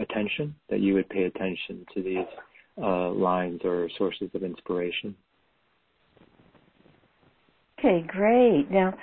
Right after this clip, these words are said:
Speaker 2: are the in-, chakras involved in this communication? Do you find that?
Speaker 1: Yeah,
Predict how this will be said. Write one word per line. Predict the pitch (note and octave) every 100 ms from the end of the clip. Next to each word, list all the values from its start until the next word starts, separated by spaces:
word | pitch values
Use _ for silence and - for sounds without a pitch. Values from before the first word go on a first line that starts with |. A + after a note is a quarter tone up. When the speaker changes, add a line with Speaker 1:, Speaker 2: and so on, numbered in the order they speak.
| - -
Speaker 2:
are | G3 G#3
the | A#3
in-, | G3 G3 F#3 -
chakras | A3 B3+ C4 B3 A3
involved | F#3 F3+ F3+ F#3+ G3
in | F#3+
this | F3+ -
communication? | G#3 F3+ F3+ F3 E3+ E3+ E3
Do | E3
you | E3+ -
find | E3 F3
that? | G3 G3+ - - - - - - - - - - - _ _ _ _ - - - -
Speaker 1:
Yeah, | D#3 F3 F3